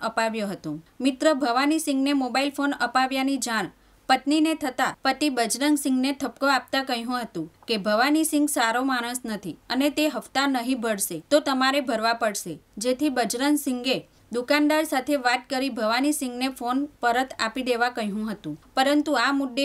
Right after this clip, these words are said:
ભવાની સિંઘ અને બજરંગસિંહ વચ્ચે દુકાન પર જ ઝઘડો થયો હતો. જે તે વખતે મામલો ઠાણે પડી ગયો હતો. જો કે ત્યારબાદ રાત્રે નવેક વાગ્યાના અરસામાં બજરંગસિંહ મિત્ર ભવાની સિંઘને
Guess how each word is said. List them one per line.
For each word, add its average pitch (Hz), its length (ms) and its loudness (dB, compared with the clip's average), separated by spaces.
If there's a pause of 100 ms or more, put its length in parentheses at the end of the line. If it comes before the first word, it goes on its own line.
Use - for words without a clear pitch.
(100)
ભવાની 254 460 0
સિંઘ 226 200 -6 (140)
અને 208 140 -4
બજરંગસિંહ 269 800 0
વચ્ચે 247 300 -2 (160)
દુકાન 269 420 0
પર 277 160 2
જ - 160 0
ઝઘડો 240 300 -2 (100)
થયો 208 300 -2
હતો. 165 180 -8 (300)
જે 254 200 2
તે 320 220 0
વખતે 294 420 0
મામલો 247 300 0
ઠાણે 247 420 -4
પડી 220 240 -2
ગયો 202 220 -2
હતો. - 200 -10 (140)
જો 202 240 -2
કે 190 120 -4
ત્યારબાદ 277 500 2
રાત્રે 262 360 0
નવેક 269 420 -2
વાગ્યાના 247 520 -2
અરસામાં 196 500 -6 (200)
બજરંગસિંહ 294 720 2
મિત્ર 269 320 -2
ભવાની 254 420 0
સિંઘને 247 320 -4